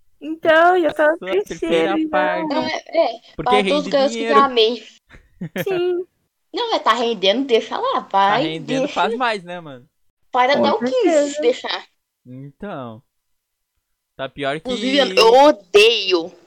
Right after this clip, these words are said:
Speaker 3: é, filme de romance.
Speaker 2: Eu curto, eu curto, não nego. Tem alguns filmes que eu curto, tem alguns que eu não curto.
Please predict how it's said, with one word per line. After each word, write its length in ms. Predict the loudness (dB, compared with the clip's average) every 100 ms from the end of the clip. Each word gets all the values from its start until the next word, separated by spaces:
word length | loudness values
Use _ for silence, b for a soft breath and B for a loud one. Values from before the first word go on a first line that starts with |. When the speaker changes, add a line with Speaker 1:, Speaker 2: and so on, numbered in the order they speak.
| -14 -2
Speaker 3:
é, 360 | 2 4 4 0
filme 340 | -6 -8 -8 -10
de 680 | -12 -10 -8 -10 -10 -12 -14 _
romance. 500 | -8 -6 -6 -8 -16 _ _ _ _ _
Speaker 2:
Eu 100 | -10
curto, 280 | -8 -8 -10
eu 60 | -12
curto, 240 | -14 -14
não 100 | -16
nego. 220 | -14 -14
Tem 100 | -12
alguns 240 | -12 -10 -8
filmes 220 | -8 -6
que 60 | -6
eu 60 | -6
curto, 180 | -8 -10
tem 80 |
alguns 200 | -12 -12
que 60 | -14
eu 40 |
não 80 | -16
curto. 260 | -18 -20